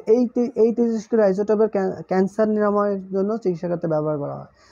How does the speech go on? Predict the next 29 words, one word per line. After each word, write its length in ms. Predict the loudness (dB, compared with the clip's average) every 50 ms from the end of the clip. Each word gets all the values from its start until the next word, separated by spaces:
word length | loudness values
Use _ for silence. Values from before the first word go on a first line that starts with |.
| _ _ _ _
তার 140 | 0 2 4
মানে 280 | 4 4 4 4 4
ক্যান্সার, 720 | 2 2 0 0 2 2 0 0 0 0 0 0 -2 -4 -6
আমাদের 400 | -6 -2 0 2 2 2 4 2
যে 100 | 2 2
ক্যান্সারগুলো, 880 | 2 0 2 2 0 2 0 2 2 4 4 4 4 2 0 -2 -4
উম, 640 | -8 -8 -6 -6 -4 -6 -6 -6 -4 -4 -4 -4 -6 -4 0
যে 180 | 0 0 0
কেমোথেরাপি 680 | 0 0 0 2 2 2 0 0 0 -2 0 2 2 2
আমরা 200 | 2 2 0 0
যে 180 | 0 -2 -2
দিই, 220 | -2 -2 -2 -4 -4 -6 _ _ _ _ _ -2
এই 200 | 2 2 2 2
আইসোটোপগুলো 720 | 2 0 -2 -2 -2 -2 -2 0 0 0 0 2 2 2
আমাদের 300 | 2 2 0 0 -2 -2
কেমোথেরাপির 540 | -2 0 0 0 -2 -2 -4 -4 -2 -2 -2
মাধ্যমে 340 | -2 -4 -2 -2 -2 -2 -2
দেওয়া 260 | -2 0 -2 -2 -2
হয়। 160 | -4 -4 -6 -8 _ _ _ _ _ _ _ _
আর 220 | -6 -4 -2 0
এই, 160 | 0 0 0 -2 -4 -8
এই 300 | -6 0 0 0 0 0 -4 -4 _
ক্যান্সার 380 | -2 0 0 0 -2 -4 -2
কোষকে 300 | -2 -4 -6 -4 -4 -4
এটা 240 | -2 -2 0 -2 -2
ধ্বংস 340 | -2 -4 -4 -6 -6 -6 -4
করতে 280 | -4 -4 -4 -4 -6
সাহায্য 360 | -6 -4 -4 -4 -4 -4 -6 -6
করে। 200 | -6 -8 -8